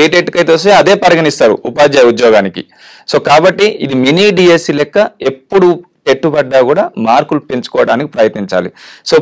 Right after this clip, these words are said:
పేపర్ టూలో మీరు అన్నట్టు బీఈడీ qualification ఉంటది. So maths and science ఉంటది, social ఉంటది. మరి ఈ maths and science ఎవరు రాయాలి, social ఎవరు రాయాలి అనేది important. So ఈ maths and science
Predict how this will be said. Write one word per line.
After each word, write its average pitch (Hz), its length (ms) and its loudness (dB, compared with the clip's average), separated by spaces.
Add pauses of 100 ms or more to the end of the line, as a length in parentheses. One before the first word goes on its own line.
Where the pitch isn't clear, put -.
పేపర్ 180 400 2
టూలో 190 340 4
మీరు 147 180 4
అన్నట్టు 160 300 -2
బీఈడీ 151 580 0 (120)
qualification 131 600 -2
ఉంటది. 131 280 -6 (320)
So 127 80 2 (920)
maths 143 240 0
and 170 160 -2
science 160 260 -2
ఉంటది, 160 320 -6 (180)
social 156 440 0
ఉంటది. 87 320 -8 (540)
మరి 175 180 2
ఈ - 20 2
maths 151 300 2
and 208 160 0
science 185 320 0
ఎవరు 151 160 2
రాయాలి, 147 500 4
social 127 500 2
ఎవరు 101 160 0
రాయాలి 92 360 0
అనేది 117 260 -2 (100)
important. 92 440 -4 (440)
So 156 140 4
ఈ 151 40 4 (100)
maths 165 260 0
and 202 180 2
science 175 300 0